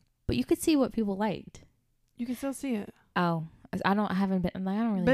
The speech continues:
Speaker 2: I
Speaker 1: understand.
Speaker 2: know everything. You can still see it, okay?
Speaker 1: <laughs> They took it away for, like, some time, right? Didn't they? I think they
Speaker 2: Um,
Speaker 1: took it
Speaker 2: maybe.
Speaker 1: Yeah, but, like,
Speaker 2: You can search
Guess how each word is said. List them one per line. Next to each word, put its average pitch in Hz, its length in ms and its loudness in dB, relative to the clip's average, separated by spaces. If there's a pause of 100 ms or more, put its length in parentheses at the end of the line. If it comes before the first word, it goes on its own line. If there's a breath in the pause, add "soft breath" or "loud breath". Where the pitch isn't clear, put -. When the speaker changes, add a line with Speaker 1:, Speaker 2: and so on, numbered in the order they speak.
(120)
Speaker 2:
I 247 120 4
Speaker 1:
understand. 269 80 4
Speaker 2:
know 269 120 0
everything. 208 460 0
You 214 100 2
can 226 140 2
still 254 240 4
see 202 280 0
it, 214 220 0
okay? 220 480 0
Speaker 1:
<laughs> 233 40 -4
They 320 160 12
took - 180 8
it 466 120 10
away 294 220 12
for, 285 160 6
like, 226 160 6
some 214 180 2
time, 196 380 2
right? 202 260 2 (120)
Didn't 220 200 2
they? 330 300 -2 (360)
I 277 160 6
think 285 260 4
they 359 60 6
Speaker 2:
Um, 339 40 4
Speaker 1:
took 285 120 2
it 214 40 6
Speaker 2:
maybe. 190 440 4
Speaker 1:
Yeah, 190 280 6
but, 240 280 4 (260 loud breath)
like, 240 340 4 (300)
Speaker 2:
You 262 140 6
can 302 220 6
search - 720 0